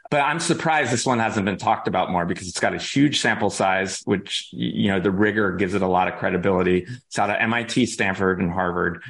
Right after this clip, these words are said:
And it's about what they've termed the hedonic flexibility principle. And so they essentially did a time use study, right? And they followed twenty-eight thousand people, how they were spending their time. And the people that were burnt out, you know, not surprisingly,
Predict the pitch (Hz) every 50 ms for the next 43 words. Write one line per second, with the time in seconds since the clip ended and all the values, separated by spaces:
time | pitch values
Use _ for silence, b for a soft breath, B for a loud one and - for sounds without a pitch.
0 | B B B _ _ _ _ - 113 110 110 - 117 95 110 113 113 113 - -
1 | - - 110 107 101 - 120 117 113 107 110 - 120 113 104 101 92 87 98 90
2 | 87 - 98 95 90 101 98 98 101 98 - - - 98 - - - 92 98 92
3 | 90 82 80 - - 85 78 - - - - - - - - - 104 101 95 -
4 | - - 110 101 95 92 B B B B B B - 113 113 113 - 143 143 -
5 | 170 160 127 139 131 120 110 - - 117 107 107 104 92 87 - - - 95 85
6 | 82 78 87 - 71 90 95 - - 98 95 90 - - 107 98 101 98 95 95
7 | - - 110 107 104 104 107 - - 98 98 92 95 87 - 107 95 - 90 90
8 | 92 - 98 95 95 95 90 92 87 82 - - 104 92 92 90 92 92 87 -
9 | 101 101 113 139 185 214 214 b b b b b b b b b b _ _ -
10 | 131 123 120 113 107 104 104 101 104 - _ _ _ _ _ _ _ 123 123 120
11 | - - 170 170 180 175 156 147 123 117 123 120 107 95 117 113 113 123 123 -
12 | 104 95 92 92 92 90 - - - 110 98 90 92 101 101 - - - - -
13 | - - 110 98 95 87 95 92 90 90 90 90 90 90 -